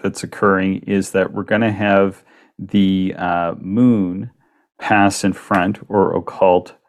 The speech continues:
Mars on the night of December seventh and eighth. And that is one of the reasons why,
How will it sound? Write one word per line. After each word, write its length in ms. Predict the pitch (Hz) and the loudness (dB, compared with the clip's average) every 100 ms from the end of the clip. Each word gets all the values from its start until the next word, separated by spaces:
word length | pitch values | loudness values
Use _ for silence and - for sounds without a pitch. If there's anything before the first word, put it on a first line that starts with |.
| _ - | _ -8
Mars 840 | 98 101 131 117 87 98 113 - _ _ _ _ | -2 2 4 4 0 -4 -8 -14 _ _ _ _
on 180 | - 92 | 0 2
the 120 | 92 | 2
night 400 | 92 92 90 87 - | 2 0 0 -4 -6
of 220 | 101 85 | -2 -2
December 540 | - - 110 104 98 95 | -4 -6 -2 0 0 -2
seventh 600 | - 113 98 104 101 - - | -2 0 2 0 -2 -6 -2
and 160 | 98 | 0
eighth. 480 | 87 85 82 - - _ _ - - _ _ _ _ | 2 0 -2 -6 -20 _ _ -20 -20 _ _ _ _
And 380 | 98 92 90 82 | 2 4 2 0
that 320 | - 101 98 | 2 2 0
is 280 | - 101 85 | -6 -6 -8
one 260 | - 101 113 | -8 -4 0
of 60 | |
the 80 | 135 | 2
reasons 680 | 117 120 110 98 85 87 - - | 2 2 0 -4 -10 -10 -14 -4
why, 480 | 101 90 95 87 | 0 2 2 0